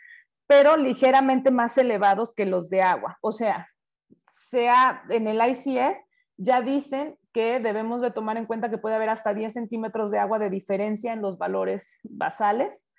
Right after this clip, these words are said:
de la tecnología de aire con la de agua. Los catéteres de agua amortiguan las altas frecuencias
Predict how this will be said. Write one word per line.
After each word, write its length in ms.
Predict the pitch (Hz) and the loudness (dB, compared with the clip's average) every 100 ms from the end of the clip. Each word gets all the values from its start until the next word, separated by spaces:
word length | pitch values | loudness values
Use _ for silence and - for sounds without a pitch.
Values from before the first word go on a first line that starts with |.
| _ _ _ _ _ | _ _ _ _ _
de 580 | - 175 196 175 - - | -6 -2 -2 -2 -6 -8
la 280 | 190 190 185 | -6 -4 -4
tecnología 500 | 185 190 180 196 196 | -6 -6 -6 -2 -2
de 120 | 196 | 0
aire 240 | 190 202 | 0 -2
con 160 | 202 190 | -4 -4
la 100 | 160 | -4
de 120 | - | -2
agua. 340 | - - - _ _ _ _ _ _ _ _ _ _ _ - _ _ - | -4 -6 -14 _ _ _ _ _ _ _ _ _ _ _ -20 _ _ -8
Los 480 | 240 240 - - - | -4 -4 -6 -12 -4
catéteres 540 | 247 262 262 277 262 | 0 0 2 2 2
de 100 | 247 | 2
agua 340 | 240 233 262 - | 2 2 0 0
amortiguan 680 | 240 226 233 - 262 262 262 | -2 -2 -2 -4 -2 -2 -2
las 160 | 220 | -2
altas 300 | 214 208 214 | -4 -4 -6
frecuencias 560 | - 202 - 226 254 | -6 -6 -4 -2 -4